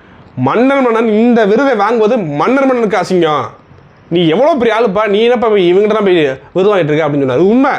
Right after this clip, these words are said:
தமிழ் தேசிய அதிகாரம் வரும், ஆட்சி, ஆட்சி கட்டில தமிழ் தேசிய அதிகாரத்திற்கு அமர்ந்த பிறகாக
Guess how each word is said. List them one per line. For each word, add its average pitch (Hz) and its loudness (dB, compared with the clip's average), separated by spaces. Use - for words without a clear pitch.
தமிழ் 214 -2
தேசிய 247 0
அதிகாரம் 247 0
வரும், 226 -2
ஆட்சி, 202 -2
ஆட்சி 202 -4
கட்டில 185 0
தமிழ் 175 0
தேசிய 190 0
அதிகாரத்திற்கு 170 -2
அமர்ந்த 190 0
பிறகாக 196 -2